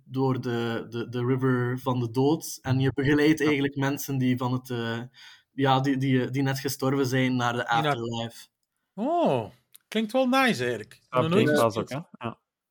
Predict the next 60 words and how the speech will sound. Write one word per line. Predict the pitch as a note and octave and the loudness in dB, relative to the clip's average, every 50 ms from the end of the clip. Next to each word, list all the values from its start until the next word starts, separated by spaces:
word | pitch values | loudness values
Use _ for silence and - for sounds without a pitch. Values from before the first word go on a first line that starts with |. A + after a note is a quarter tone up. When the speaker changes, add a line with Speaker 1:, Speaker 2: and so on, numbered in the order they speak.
| _ _ _ - _ | _ _ _ -20 _
Speaker 3:
Ah, | - A3+ A#3 | -6 -4 -2
staat | - C4 B3+ | -2 -2 2
dat | - B3 A#3+ | 2 2 0
ook | C4+ A#3+ | 2 -4
op | G#3 | -2
Game | A#3+ B3+ B3+ A#3 | 0 0 0 0
Pass? | C4+ C4 C4+ - - - - | -2 -2 -4 -4 -6 -10 -10
Speaker 2:
Volgens | - - - - - | -6 -6 -6 -4 -2
mij | B2 A#2+ A#2+ B2 | 0 2 2 2
wel, | A#2+ A#2+ A#2 | 2 2 0
ik | A2+ | -2
heb | - A#2 A2 | -4 -4 -4
je | A2+ | -2
daarop | G#2+ A2+ A2 A2 F3 | 2 2 2 4 6
Speaker 1:
Ja, | F#3+ A3 | 4 4
Speaker 2:
gespeeld | - - G3+ F#3+ F#3+ G3 | 4 2 0 2 4 4
Speaker 1:
inderdaad, | F#3 F#3 F#3 E3+ E3+ | 6 6 6 6 6
Speaker 2:
gehad. | E3+ E3+ E3+ E3+ - | 4 4 4 2 0
Speaker 1:
inderdaad, | E3 D#3+ D3 C#3 C#3 C3+ C3+ C3+ C3+ - | 0 2 2 2 2 0 0 0 -2 -4
dat | D3 C#3+ C3+ | -6 -6 -4
staat | - D3+ C3+ C#3 | -2 0 0 0
op | C#3 C3 B2+ | 0 -2 0
Game | C3+ C3+ C3 C3 | 0 0 0 0
Pass. | C3+ C3 C3 C3 C3 C3 - - | 0 0 0 0 0 -2 -2 4
Speaker 3:
En | E3 E3 | 6 6
Speaker 1:
Eh, | C#3 | 6
het | C#3 C#3 - | 6 0 0
Speaker 3:
hoe, | G#3+ C#3+ | -2 -4
Speaker 1:
is | C3+ | -2
een | C#3 C#3+ C#3+ | 0 0 2
Speaker 3:
hoe | F3+ | 8
lang | F3 F3+ F3 | 10 10 10
Speaker 1:
heel | E3+ E3 | 10 10
Speaker 3:
duurt | E3 E3 D#3+ D#3+ | 8 8 6 6
de, | D#3+ D#3+ F3+ _ _ _ _ _ _ _ _ | 2 0 -2 _ _ _ _ _ _ _ _
hoe | - F#3+ | 0 4
lang | F3 F#3 F3 D#3 | 4 4 4 6
duurt | F3+ G#3+ G#3+ - | 2 2 2 0
de | C4 G#3+ | -2 0
game | A3 A#3 A#3 | 2 2 2
eigenlijk, | A3+ A#3 A3+ A3 G#3 G#3 | 2 2 2 2 0 -2
Quinten? | - - G3+ G3 F#3 - G#3 D3 - - - _ _ _ _ _ | 0 0 0 0 0 -4 -8 -10 -12 -18 -20 _ _ _ _ _
Speaker 1:
Wel, | - F3+ F#3 F#3+ G3 G3 F#3+ F#3 F#3 E3 | 0 4 6 8 8 10 8 8 6 4
de, | - F#3 F3 E3+ F3 | 4 4 4 4 4
er | E3 F3+ | 2 2
zit | D#3+ F#3 F3 F#3 | 2 2 2 4
heel | F3+ G3 G#3+ G#3+ | 4 4 4 4
veel, | G#3+ A3 G#3+ - | 4 0 0 2
heel | F3 F3 G3 G#3+ G#3+ G3+ | 4 6 6 6 6 8
veel | G#3+ G#3+ G#3+ G#3 G3+ F#3+ | 6 6 6 6 4 4
van | F3+ F#3+ F3+ | 4 2 2
de | E3+ | 2
content | F3+ F3+ F3 F#3 F3+ G3 F3+ E3+ | 4 4 2 4 4 2 2 2
is | E3+ D3 C3+ | 0 0 0
optional. | C#3 D3 D3+ - - A3+ G#3+ G#3 G#3 G#3 G#3+ G#3+ G#3 | 0 -2 -2 -2 -2 0 2 2 4 4 4 2 2
Ik | G3+ E3+ | 0 0
denk | E3+ E3+ E3 D#3+ E3 | 2 2 0 0 0
als | A2+ D3+ C#3+ | -2 -2 0
je | D3 D3 D3 C#3 | 0 2 2 2
echt | - - C3+ C3+ - - | 0 -2 -6 -8 -8 -12